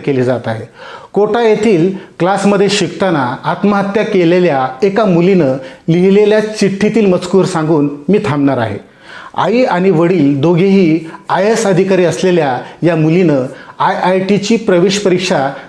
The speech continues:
नापास झाल्यावर नव्हे, तर पास झाल्यानंतर आत्महत्या केली. ही मुलगी सुसाईड नोटमध्ये म्हणते, "प्रिय आई बाबा, मला बीएला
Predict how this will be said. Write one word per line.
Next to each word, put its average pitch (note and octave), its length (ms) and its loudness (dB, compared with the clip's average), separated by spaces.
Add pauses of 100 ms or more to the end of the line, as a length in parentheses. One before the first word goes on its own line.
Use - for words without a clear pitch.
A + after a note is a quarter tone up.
नापास F3+ 460 0
झाल्यावर G3+ 320 2
नव्हे, F#3 360 0 (100)
तर F#3 80 0
पास F#3+ 760 -2
झाल्यानंतर D#3+ 600 0
आत्महत्या C#3+ 460 -2
केली. A2+ 260 -4 (680)
ही A#3+ 60 0
मुलगी A3 480 4
सुसाईड A3 500 0
नोटमध्ये G3+ 460 2
म्हणते, D#3 560 0 (480)
"प्रिय A3+ 240 2
आई F#3 180 2
बाबा, C3 340 0 (420)
मला E3 540 0 (160)
बीएला D#3+ 640 2